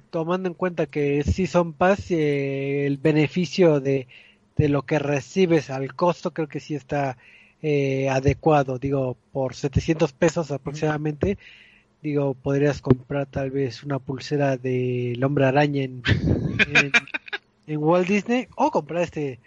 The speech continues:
Speaker 1: eh, este contenido descargable, ¿no? Este Season Pass. Entonces, pues ya oyeron la opinión del experto que es el buen Eddie. Entonces, pues, si ahí tienen dinerito de sobra, pues, eh, ya saben en dónde lo pueden invertir.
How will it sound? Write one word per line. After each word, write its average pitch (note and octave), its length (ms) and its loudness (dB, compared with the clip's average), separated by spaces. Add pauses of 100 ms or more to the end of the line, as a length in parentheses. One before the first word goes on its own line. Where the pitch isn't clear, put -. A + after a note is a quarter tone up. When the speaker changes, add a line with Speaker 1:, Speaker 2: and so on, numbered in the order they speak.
(500)
Speaker 1:
eh, C#3 500 -6
este D3 260 -2
contenido D3 580 0
descargable, C3 680 -2
¿no? F3 160 -4
Este D3 200 -8
Season C3+ 360 -6
Pass. - 320 -12 (400)
Entonces, D3+ 480 2
pues - 220 -8
ya E3+ 360 2 (140)
oyeron D#3+ 560 2
la B2+ 160 -4
opinión D#3 400 -4
del C#3+ 140 -4
experto C#3+ 420 -8
que C#3 140 -6
es C3 120 -2
el C#3 120 -2
buen D3+ 200 0
Eddie. G3+ 300 6 (320)
Entonces, C#3+ 380 -6
pues, - 160 -20 (440)
si - 140 -8
ahí D3 160 4
tienen D3 480 2 (340)
dinerito F#3+ 480 4
de F3 80 6
sobra, G#3 300 0
pues, - 380 -10 (400)
eh, D3+ 160 -4
ya F3 120 0
saben E3+ 220 2
en D3 160 -2
dónde D3 320 0
lo A#2+ 80 -2
pueden D3 240 -2
invertir. B2+ 360 -12